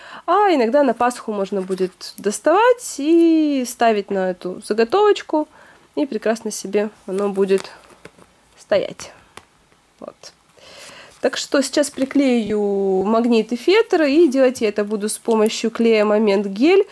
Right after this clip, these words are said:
который, как вы видите, у меня уже <laughs> на исходе. Каким образом я это делаю? Я просто наношу клей на всю заготовку, ничего не, э, проходит сюда на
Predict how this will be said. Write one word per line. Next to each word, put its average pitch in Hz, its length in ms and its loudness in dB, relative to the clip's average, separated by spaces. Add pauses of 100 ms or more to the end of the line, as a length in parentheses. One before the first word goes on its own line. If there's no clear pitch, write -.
(280)
который, 240 300 -2
как 233 180 -16
вы 208 100 -2
видите, 233 440 0
у 185 80 0
меня 196 320 0
уже 202 420 -2 (320)
<laughs> - 320 -16
на 277 240 4
исходе. 196 640 -2 (720)
Каким 330 240 2
образом 262 400 2
я 240 160 2
это 226 140 -2
делаю? 339 360 4
Я 240 100 2
просто 269 300 -2
наношу 240 440 0
клей 320 560 2 (340)
на 240 320 0
всю 269 300 -4
заготовку, 233 580 0
ничего 269 600 0
не, 262 360 2
э, 202 760 0 (880)
проходит 254 580 -2
сюда 202 400 -2
на 190 540 -2